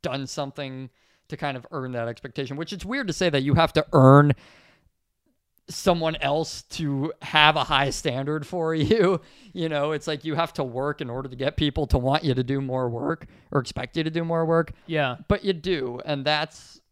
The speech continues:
Speaker 1: that's kind of where the barrier to entry
Speaker 2: That's
Speaker 1: is for a lot
Speaker 2: interesting.
Speaker 1: of people.
Speaker 2: Now I'm gonna be thinking about, like, what's my expectation of people before even knowing them? Now I'm gonna be thinking about that for a
Speaker 1: Right,
Speaker 2: little
Speaker 1: right,
Speaker 2: bit.
Speaker 1: yeah.
Speaker 2: Anyway, but
Speaker 1: Yeah,
Speaker 2: yeah, yeah.
Speaker 1: exactly.
Speaker 2: Anyway.
Speaker 1: Well, and it depends a lot on that first time,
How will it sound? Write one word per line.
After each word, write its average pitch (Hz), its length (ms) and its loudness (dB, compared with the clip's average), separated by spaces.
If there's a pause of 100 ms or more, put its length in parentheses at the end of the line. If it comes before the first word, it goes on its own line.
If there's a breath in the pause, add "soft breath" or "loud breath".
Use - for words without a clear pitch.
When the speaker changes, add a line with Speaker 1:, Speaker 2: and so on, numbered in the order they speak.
(140)
Speaker 1:
that's 151 360 -8
kind 185 260 -12
of 135 140 -16
where 147 240 -10
the 139 80 -16
barrier 139 440 -10
to - 220 -16
entry 139 440 -12
Speaker 2:
That's 147 260 -4
Speaker 1:
is 185 80 0
for 180 100 -6
a - 40 -4
lot 170 40 -4
Speaker 2:
interesting. 165 260 0
Speaker 1:
of 165 60 -6
people. 160 100 -10
Speaker 2:
Now 170 140 2
I'm 196 80 -2
gonna 208 140 -2
be 180 80 -6
thinking 165 280 -6
about, 147 220 0
like, 135 220 -4 (600)
what's 151 200 -10
my 147 140 -6
expectation 139 580 -14
of 135 80 -16
people 139 160 -12
before 127 320 -16
even 117 240 -16
knowing 113 320 -16
them? 139 180 -14 (680)
Now 143 60 -6
I'm 156 80 -4
gonna 165 100 -6
be - 80 -14
thinking 123 240 -14
about 123 80 -10
that 123 40 -8
for 127 200 -6
a - 20 -
Speaker 1:
Right, 131 160 -6
Speaker 2:
little 120 140 -12
Speaker 1:
right, 117 60 -14
Speaker 2:
bit. 135 40 -10
Speaker 1:
yeah. 135 320 -6
Speaker 2:
Anyway, 135 300 -10 (140)
but 156 80 -4
Speaker 1:
Yeah, 156 100 0
Speaker 2:
yeah, - 20 0
yeah. 135 120 2
Speaker 1:
exactly. 120 460 -8
Speaker 2:
Anyway. 120 300 -14
Speaker 1:
Well, 214 220 -2
and 175 200 -4
it 165 120 -4
depends 147 340 2
a 131 60 2
lot 131 220 2
on 131 120 -4
that - 240 -10
first 120 300 -12
time, 120 360 -12